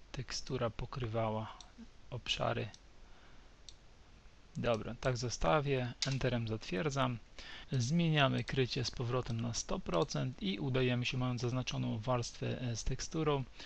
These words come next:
udajemy się do filtr i wybieramy Liquify.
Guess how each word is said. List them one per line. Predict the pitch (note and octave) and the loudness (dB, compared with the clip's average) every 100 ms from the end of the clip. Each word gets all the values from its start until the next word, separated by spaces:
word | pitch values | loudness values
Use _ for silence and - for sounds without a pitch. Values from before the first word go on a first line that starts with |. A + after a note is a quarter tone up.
| - - - - - - - - - - - - | -14 -14 -16 -16 -16 -16 -16 -16 -16 -16 -14 -2
udajemy | C#3 C3+ C3 B2 | 2 4 4 2
się | - | 0
do | B2 A#2+ | 0 -2
filtr | A#2+ F#3+ F3+ D#3+ - - - | -2 4 4 4 0 -2 -4
i | G#3+ F3+ | 0 2
wybieramy | C3 B2 A#2+ A2+ A2+ | 4 4 4 2 2
Liquify. | A#2 - A#2+ - A2 | 0 -2 -4 -4 -4